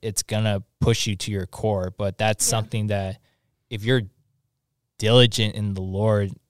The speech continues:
Speaker 1: and seeking him continually, at the end, rewards are at the end of it, not in the middle of it. It's always gonna be at the end because you have to get through it in order to see the rewards at the end.
Speaker 2: I think I mentioned it earlier, but like I said, that,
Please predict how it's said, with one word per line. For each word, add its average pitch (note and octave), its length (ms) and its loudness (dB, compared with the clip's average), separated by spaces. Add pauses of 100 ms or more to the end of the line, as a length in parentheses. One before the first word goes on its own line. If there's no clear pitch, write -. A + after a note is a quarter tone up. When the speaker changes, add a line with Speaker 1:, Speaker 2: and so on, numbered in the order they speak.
(100)
Speaker 1:
and G2+ 120 -4
seeking A2 440 0
him G2+ 180 0
continually, G2 840 -2 (680)
at G#2+ 180 -4
the G#2 180 -6
end, G2+ 420 2 (260)
rewards G#2+ 420 2
are G2+ 80 0
at F#2+ 120 -4
the F#2+ 140 -10
end G#2 200 0
of F2+ 120 -6
it, F#2 180 -8 (340)
not A#2 200 0
in C3+ 80 4
the C3 80 4
middle A#2+ 340 2
of F2+ 100 -10
it. F#2 200 -8 (420)
It's G#2 120 -8
always A2+ 220 2
gonna A2+ 140 -2
be G#2 120 -2
at G2+ 120 -6
the G2 120 -10
end F#2 260 -4
because F#2+ 280 -8
you G2 100 -2
have G2 180 -2
to - 120 -14
get - 260 -4
through E3 320 -4
it - 260 -8 (520)
in A2 60 -14
order F#2+ 160 -4
to F#2 100 -8
see G2+ 200 -2
the F#2+ 100 -6
rewards F#2 480 -6
at F2+ 120 -12
the G#2+ 140 -10
end. - 260 -12 (640)
Speaker 2:
I - 40 -20
think D4+ 280 -14
I D4+ 60 -6
mentioned B3+ 400 -8
it A3+ 100 -8
earlier, A3+ 400 -10
but A3+ 280 -16
like A3 240 -18
I A3+ 80 -12
said, A3 280 -16
that, - 220 -14